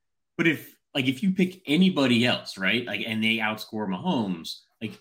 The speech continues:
you've got an edge on ninety percent of the field. And that's why I think you need to think about ownership and why, like, when ownership gets, like, out, you know, out of whack in single entry,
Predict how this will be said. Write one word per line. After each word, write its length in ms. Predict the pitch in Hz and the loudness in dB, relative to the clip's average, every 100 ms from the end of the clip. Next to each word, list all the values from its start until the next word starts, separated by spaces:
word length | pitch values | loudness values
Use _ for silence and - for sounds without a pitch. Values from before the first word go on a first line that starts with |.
| _ | _
you've 240 | 120 139 131 | -4 -4 2
got 220 | 135 123 | 2 2
an 180 | 123 120 | 0 0
edge 380 | 123 110 92 95 | 0 0 -2 -8
on 300 | 104 98 98 | -8 -6 -4
ninety 380 | 120 123 117 | 2 2 2
percent 380 | 110 117 - 87 | 0 -4 -6 -10
of 60 | 76 | -12
the 80 | 73 | -12
field. 240 | - 95 - _ _ _ _ - | -6 -4 -6 _ _ _ _ -4
And 80 | |
that's 180 | 117 117 | -2 -2
why 200 | 123 120 | 0 0
I 40 | 113 | 2
think 160 | 110 | 2
you 60 | 107 | 2
need 160 | 101 | 0
to 60 | - | -4
think 120 | 113 | -4
about 200 | 101 85 | -2 0
ownership 500 | 135 160 135 117 95 | 2 2 2 0 -4
and 160 | 110 98 | -4 -6
why, 260 | 101 101 98 | -2 -2 -2
like, 140 | 87 - 92 | -6 -12 -8
when 160 | 120 117 | -4 0
ownership 440 | 123 135 - 113 | 2 2 0 -4
gets, 240 | 110 98 | -4 -6
like, 200 | 95 85 95 | -6 -6 -2
out, 260 | 98 98 98 _ _ _ _ _ _ _ _ - | 0 -2 -6 _ _ _ _ _ _ _ _ -14
you 120 | 143 | -10
know, 60 | - | -4
out 180 | 120 131 | 0 2
of 240 | 143 131 107 | 2 0 0
whack 340 | 98 87 - - | 2 2 0 -8
in 180 | 123 104 | -6 -4
single 340 | 95 117 107 98 | -2 0 0 0
entry, 400 | 107 110 85 | -2 -2 -8